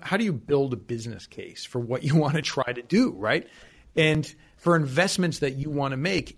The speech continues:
in your people, because these are good things, but we can't just simply rely on the intrinsic value. We've gotta be able to build the business case. And I think all of those things through data, through data visualization, through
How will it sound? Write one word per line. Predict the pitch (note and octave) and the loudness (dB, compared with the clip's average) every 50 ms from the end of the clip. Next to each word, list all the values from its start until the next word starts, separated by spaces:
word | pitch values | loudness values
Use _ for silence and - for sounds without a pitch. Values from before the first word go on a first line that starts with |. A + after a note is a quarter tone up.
| _ - | _ 0
in | G3 F#3+ G3 F#3+ | 2 4 6 6
your | F3 F3 F3 E3+ D#3+ | 6 6 6 6 4
people, | - - B3 B3+ B3 - G#2 - | 4 2 0 0 0 -4 -4 -4
because | - D3 C#3 G#3 D#3+ | -2 0 2 2 2
these | F3 A3+ A#3 A3+ | 4 4 4 4
are | A#3+ C#4 | 2 2
good | G3+ B2 - F#3+ G#3 F#3+ D3+ | 2 4 4 4 4 4 2
things, | - - - A#3+ B3 A3+ D#3 B2 A#2 A#2 G#2+ - - - _ _ _ _ _ _ - | -2 -4 -4 -4 -4 -4 -6 -6 -8 -10 -12 -14 -18 -20 _ _ _ _ _ _ 4
but | D#3+ E3 | 4 4
we | E3 D#3+ | 4 -2
can't | B2+ - F3 F#3 G3 E3+ D3+ | -2 -2 -2 -2 -2 -4 -6
just | - D#3 C3+ - - | -6 -6 -6 -4 -6
simply | D#3+ C3+ C#3 C#3 C3+ | -6 -4 -4 -4 -2
rely | B2+ C3 B2+ B2 B2+ C3 C3 C3 B2+ B2+ B2+ B2 - - - | -2 -2 -2 0 0 2 2 2 2 2 0 0 -2 -4 -4
on | C#3 B2+ B2+ B2 B2 B2 A#2+ | -4 -2 -2 -2 -4 -6 -6
the | A2+ B2 A#2+ | -6 -6 -6
intrinsic | A#2+ A2 - - - D3+ D3 C#3 C#3+ C3+ A2 | -6 -6 -6 -2 0 0 2 2 0 0 0
value. | A#2+ G#2+ B2 A#2 B2+ D3 E3+ F#3+ A3 A3 G3+ | -2 -2 -2 0 0 0 -2 -2 -2 -4 -2
We've | C#3+ C#3 C3 - - | -2 -2 -4 -2 -2
gotta | C3+ B2+ B2 A#2+ | 0 0 0 0
be | A2 A2+ A2+ | -2 -4 -4
able | G#2+ G#2+ G2+ | -6 -6 -8
to | G#2+ | -10
build | F#2+ F2+ G2+ F#2 F#2 F2+ | -10 -10 -12 -12 -10 -12
the | - | -14
business | - - F#2+ F#2+ G2+ G2+ - | -12 -12 -12 -12 -12 -14 -14
case. | - - - - - - - | -12 -14 -14 -14 -14 -14 -10
And | - B2+ | -8 -6
I | B2+ | -6
think | B2 - C3 - | -6 -6 -2 2
all | D#3 D3+ D3+ | 4 4 4
of | C#3 | 4
those | B2 B2+ B2+ A#2+ - | 2 0 -2 -2 -2
things | B2 A#2+ A2+ A2+ - | -4 -6 -6 -8 -10
through | - G#2 G2+ | -10 -12 -8
data, | - - E3 E3+ D#3 D#3 C#3+ | -2 0 2 2 4 2 0
through | - - A2+ F#2 | 0 -2 -8 -8
data | - G#2+ F#2+ F#2 | -6 -6 -6 -8
visualization, | - - - - - - - - D#3+ F3 D#3+ - - D3+ C3+ | -10 -12 -14 -14 -14 -10 -4 0 0 0 0 0 -2 -4 -6
through | - A#2+ A#2+ A2+ | -4 -4 -4 -4